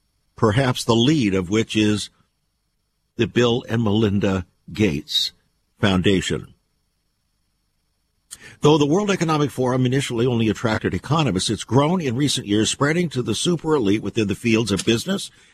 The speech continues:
entertainment, and the media.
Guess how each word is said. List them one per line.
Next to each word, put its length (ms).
entertainment, 840
and 480
the 180
media. 540